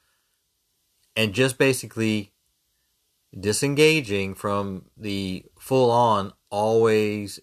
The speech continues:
as much R P G stuff as I was doing beforehand, and kinda scaling it way back.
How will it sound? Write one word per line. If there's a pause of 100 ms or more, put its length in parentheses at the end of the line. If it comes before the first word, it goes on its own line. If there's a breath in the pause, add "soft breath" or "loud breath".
as
much
R
P
G
stuff
as
I
was
doing
beforehand, (800)
and (220)
kinda
scaling
it
way
back.